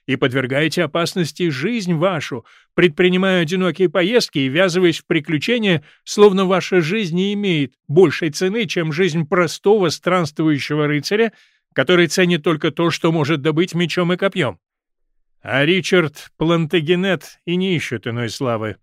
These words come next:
отвечал король. "Ему всего дороже та слава, которую он добывает своим мечом и копьём. Да, Ричард Плантагенет больше гордится победой, одержанной в одиночку своей твёрдой рукой и мечом,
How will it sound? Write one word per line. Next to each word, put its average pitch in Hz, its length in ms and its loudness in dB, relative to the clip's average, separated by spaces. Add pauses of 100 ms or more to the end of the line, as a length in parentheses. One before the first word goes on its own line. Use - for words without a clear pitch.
(140)
отвечал 117 480 -6
король. 107 320 -10 (680)
"Ему 156 280 2
всего 165 300 0
дороже 160 400 0
та 156 200 -4
слава, 175 500 -2 (500)
которую 151 460 0
он 165 160 -2
добывает 151 480 -2
своим 156 280 -2
мечом 147 380 -4
и 139 40 -6
копьём. 139 440 -6 (840)
Да, 165 360 0 (580)
Ричард 165 600 0
Плантагенет 170 960 -2 (260)
больше 151 440 -4
гордится 156 560 -4
победой, 160 560 0
одержанной 135 480 -2
в 123 60 -4
одиночку 143 560 -4
своей 143 440 -2
твёрдой 143 480 -2
рукой 165 340 2
и 147 60 0
мечом, 151 460 0